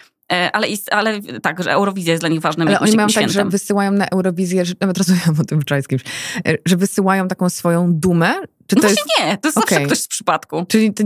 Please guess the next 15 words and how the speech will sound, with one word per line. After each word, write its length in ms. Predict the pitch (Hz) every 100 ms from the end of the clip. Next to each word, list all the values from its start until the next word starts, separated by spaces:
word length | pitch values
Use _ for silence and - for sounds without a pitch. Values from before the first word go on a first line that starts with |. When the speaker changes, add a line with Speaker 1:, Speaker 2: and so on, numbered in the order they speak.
| 208
Speaker 2:
niby 220 | 240 254
ważny 340 | 226 233 202
konkurs, 420 | 196 226 285 330 294
ale 120 | 277
nie 80 | 285
Speaker 1:
Tak. 100 | 330
Speaker 2:
wczuwa 220 | 285 -
się 120 | 151
cały 260 | - 151 151
kraj, 240 | 165 165
żeby 160 | 165 165
wysłać 320 | 165 170 165
najlepszego 760 | 160 160 165 - 170 165 160 156
super 320 | - 277 262
Speaker 1:
Wczuwa 80 | 262